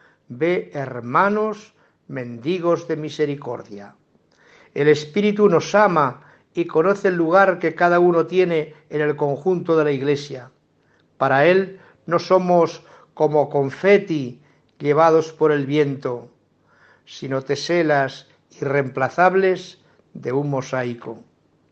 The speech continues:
Hoy te bendecimos, Padre, porque todos hemos sido bautizados en Cristo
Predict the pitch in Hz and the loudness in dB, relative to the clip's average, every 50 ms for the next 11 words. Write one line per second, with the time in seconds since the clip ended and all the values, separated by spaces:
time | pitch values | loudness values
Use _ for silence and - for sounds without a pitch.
0 | _ _ _ _ _ _ _ _ _ _ _ _ _ _ _ - - - - _ | _ _ _ _ _ _ _ _ _ _ _ _ _ _ _ -20 -20 -20 -20 _
1 | - 143 160 160 156 151 151 151 156 151 156 147 147 151 147 - 165 151 151 151 | 2 4 6 6 6 4 4 4 4 4 6 4 4 0 0 0 -4 -4 -4 -4
2 | 151 - - - 156 165 165 165 165 170 175 175 175 - _ _ _ _ _ _ | -6 -8 0 2 4 4 4 4 2 0 -4 -6 -12 -20 _ _ _ _ _ _
3 | _ _ _ _ - - - _ _ _ 147 147 151 151 156 156 190 190 190 185 | _ _ _ _ -20 -20 -20 _ _ _ -4 -2 0 0 0 2 2 2 2 2
4 | 180 196 196 190 190 156 - 208 196 196 190 190 185 180 180 170 - 196 202 202 | 0 -2 -2 -2 -2 -2 -2 -2 4 4 6 4 4 2 -4 0 2 4 4 4
5 | 196 202 180 160 156 147 - 196 214 208 - - - - 220 220 208 208 214 | 2 0 -2 -4 -4 -4 -6 -6 -6 -6 -8 -14 -4 -2 -2 -2 -2 -6 -12